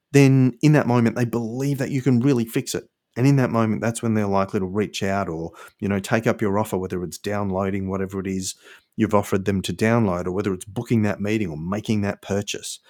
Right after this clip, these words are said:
If you can describe to them how they're feeling and articulate it even better than they can, instantly you've built that level of trust.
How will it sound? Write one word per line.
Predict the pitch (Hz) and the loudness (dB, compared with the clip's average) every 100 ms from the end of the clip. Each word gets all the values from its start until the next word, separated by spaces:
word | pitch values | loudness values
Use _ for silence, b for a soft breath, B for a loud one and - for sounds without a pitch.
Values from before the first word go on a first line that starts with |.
| b b b b _ _ _ _ | b b b b _ _ _ _
If | - - | -10 -4
you | 123 175 | 0 4
can | 180 | 4
describe | 147 143 - 117 113 110 110 107 _ _ _ _ _ _ _ - | 4 2 2 2 2 2 0 -4 _ _ _ _ _ _ _ -8
to | - | -4
them | 101 98 98 95 - | 0 0 0 -2 -6
how | - 113 | -4 -2
they're | 104 98 | 0 -4
feeling | - 104 101 98 95 - | -4 -2 0 0 -2 -2
and | 110 | -4
articulate | 104 98 - 110 117 104 98 | -4 -4 -6 -6 -4 -2 -2
it | 98 - | -4 -4
even | 120 107 | -2 0
better | 95 107 98 | 0 -2 -2
than | 95 | -4
they | 90 92 | -4 -6
can, | 101 127 156 269 _ b b _ _ _ _ - | -4 -2 -2 -4 _ b b _ _ _ _ 4
instantly | 151 - 117 - 101 | 4 4 -2 -2 -4
you've | 98 95 | -4 -2
built | 98 95 | -4 -4
that | - - | -10 -8
level | 92 - - | -8 -8 -14
of | - | -14
trust. | - - - - | -8 -8 -8 -12